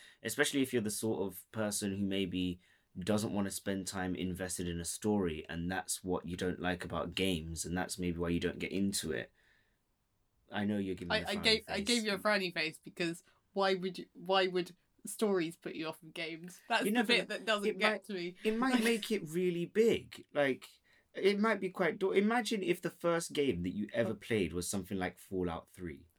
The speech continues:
Speaker 2: Yeah, but that, no, but that's usually because the systems behind it mean that you don't like it. Be-, and because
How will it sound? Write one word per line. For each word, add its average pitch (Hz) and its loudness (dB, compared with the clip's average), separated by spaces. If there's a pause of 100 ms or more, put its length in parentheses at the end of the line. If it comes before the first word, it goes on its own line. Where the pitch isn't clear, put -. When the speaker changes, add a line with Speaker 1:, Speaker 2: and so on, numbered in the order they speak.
(160)
Speaker 2:
Yeah, 370 6
but 294 -4
that, 285 0
no, 269 2
but 233 -6
that's 247 0
usually 247 0
because 208 -6
the 202 -2
systems 202 -2
behind 180 0
it 156 -4
mean 165 -4
that 160 -8
you 156 -10
don't 151 -2
like 151 -4
it. 151 -12 (260)
Be-, 233 -2
and 208 4
because 202 0